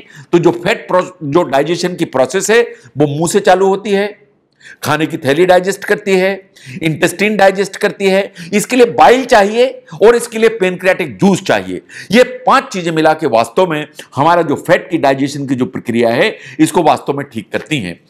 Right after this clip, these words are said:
तो किसी भी स्टेज पर अगर ये पांच चीजों में कहीं कोई प्रॉब्लम खड़ी होगी, तो जो फैट की डाइजेशन की जो प्रक्रिया है, वो गड़बड़ा जाएगी।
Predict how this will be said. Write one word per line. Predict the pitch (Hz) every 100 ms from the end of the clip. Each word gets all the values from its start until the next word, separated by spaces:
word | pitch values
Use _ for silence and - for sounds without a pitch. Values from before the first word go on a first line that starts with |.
| - - -
तो | 294
किसी | - 214 - 277
भी | 277 262
स्टेज | - - 254 -
पर | - 104 - _ - -
अगर | 185 226
ये | 233
पांच | - - 208 262
चीजों | - 185 180
में | 185
कहीं | 160 156
कोई | 156 151
प्रॉब्लम | - 131 127 139
खड़ी | - 127
होगी, | 110 107 120 247 349 _ _ - -
तो | 190
जो | 196
फैट | 214 - - -
की | 294
डाइजेशन | 147 143 147 139
की | 123
जो | 120 117
प्रक्रिया | - - 110 110
है, | 113 175 - - 135
वो |
गड़बड़ा | 123 107 101 101
जाएगी। | 87 80 78 80